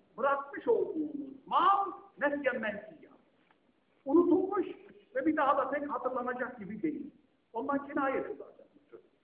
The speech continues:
Niye lima enni fi zamani? Çünkü ben bir zamandayım ki galebet. O zamanda galip. Ne? Ale tıbâ. Tabiatlar, insanların yaratılışları üzerine galip. El hasedu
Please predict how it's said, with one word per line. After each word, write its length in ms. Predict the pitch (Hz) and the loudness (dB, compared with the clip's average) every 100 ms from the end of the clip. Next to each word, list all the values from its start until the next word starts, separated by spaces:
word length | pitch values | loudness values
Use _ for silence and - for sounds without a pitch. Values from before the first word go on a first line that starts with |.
| _ _ _ _ _ _ _ _ _ _ - | _ _ _ _ _ _ _ _ _ _ -4
Niye 260 | 247 294 | 2 4
lima 260 | 240 240 247 247 | 4 2 2 0
enni 260 | 240 202 | 0 -2
fi 160 | 214 202 | -4 0
zamani? 560 | 208 220 254 226 175 - - - | 2 2 2 2 0 -2 -8 -4
Çünkü 320 | 294 277 208 | -2 -2 -2
ben 200 | 226 247 | -4 -6
bir 160 | 254 - | -8 -6
zamandayım 720 | 220 233 226 226 294 285 - | -4 -2 -2 0 0 0 -2
ki 300 | 180 - - - - 196 | -2 -2 -4 -12 -4 4
galebet. 400 | 302 220 180 - - - _ _ | 4 4 0 -4 -12 -20 _ _
O 100 | 175 | -4
zamanda 380 | 180 202 214 214 | 0 2 2 4
galip. 420 | 202 185 175 180 - - - 156 | 4 6 6 4 -2 -8 -12 -4
Ne? 420 | 196 294 - - | 0 0 -4 -4
Ale 280 | - 233 233 | 2 2 2
tıbâ. 320 | 202 240 240 - - - - - _ - | 0 4 6 4 0 -6 -14 -20 _ -10
Tabiatlar, 720 | 180 214 208 220 233 - 196 | -2 2 2 4 2 2 -2
insanların 500 | 196 208 208 208 247 | 0 0 2 0 2
yaratılışları 760 | 202 208 208 208 196 202 202 - | 0 0 -2 -6 -4 -2 -2 -2
üzerine 380 | 185 185 220 | -2 0 -2
galip. 400 | - 180 185 214 - - - _ _ _ | 2 6 6 4 -2 -8 -18 _ _ _
El 160 | 185 175 - | 0 0 0
hasedu 420 | 220 208 - | -2 0 -4